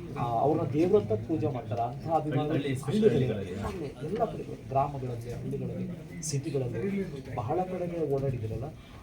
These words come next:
Speaker 1: ಅವ್ರು ಅಷ್ಟು ಪೂಜನೆ ಭಾವನೆಗಳು ಈಗಲೂ ಕೂಡ ಕಾಣ್ತಾ ಇದ್ದಾರೆ.
Speaker 2: ಹ್ಮ್.
Speaker 1: ಬಹಳಷ್ಟು ಅಭಿಮಾನಿಗಳು ಕೆಲವರು ತಮ್ಮ ಜಮೀನಿನಲ್ಲಿ, ತಮ್ಮದೇ ಸ್ವಂತ ಜಮೀನಲ್ಲಿ ತಮ್ಮದೇ ಹಣವನ್ನ ಮಾರಾಟ ಮಾಡಿ ಅವರ ಸ್ಟ್ಯಾಚ್ಯೂನ ಕಟ್ಟಿಸಿ ಪ್ರತಿನಿತ್ಯ ಪೂಜೆ ಮಾಡ್ತಕ್ಕಂಥ ಅಭಿಮಾನಿಗಳನ್ನ ನಾನು ನೋಡಿದ್ದೀನಿ.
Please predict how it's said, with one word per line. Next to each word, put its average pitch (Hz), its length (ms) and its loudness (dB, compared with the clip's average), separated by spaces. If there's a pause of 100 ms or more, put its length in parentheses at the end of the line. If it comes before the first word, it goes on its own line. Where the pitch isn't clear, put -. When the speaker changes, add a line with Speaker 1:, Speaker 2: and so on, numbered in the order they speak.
Speaker 1:
ಅವ್ರು 170 180 6
ಅಷ್ಟು 170 260 2
ಪೂಜನೆ 208 640 -2
ಭಾವನೆಗಳು 190 280 0
ಈಗಲೂ 202 340 -2
ಕೂಡ 214 140 8
ಕಾಣ್ತಾ 185 320 0
ಇದ್ದಾರೆ. 107 220 0
Speaker 2:
ಹ್ಮ್. 104 580 -6
Speaker 1:
ಬಹಳಷ್ಟು 180 420 4
ಅಭಿಮಾನಿಗಳು 160 540 2
ಕೆಲವರು 143 360 -2
ತಮ್ಮ 131 280 0 (320)
ಜಮೀನಿನಲ್ಲಿ, 156 840 0 (540)
ತಮ್ಮದೇ 151 240 0
ಸ್ವಂತ 180 300 -2
ಜಮೀನಲ್ಲಿ 165 440 -2
ತಮ್ಮದೇ 156 280 0
ಹಣವನ್ನ 165 480 -2
ಮಾರಾಟ 151 280 -2
ಮಾಡಿ 151 180 -4
ಅವರ 139 220 0
ಸ್ಟ್ಯಾಚ್ಯೂನ 139 480 -2 (100)
ಕಟ್ಟಿಸಿ 147 260 -8 (400)
ಪ್ರತಿನಿತ್ಯ 202 440 0
ಪೂಜೆ 170 360 0
ಮಾಡ್ತಕ್ಕಂಥ 151 520 -2
ಅಭಿಮಾನಿಗಳನ್ನ 139 680 2
ನಾನು 113 260 -2
ನೋಡಿದ್ದೀನಿ. 98 320 -4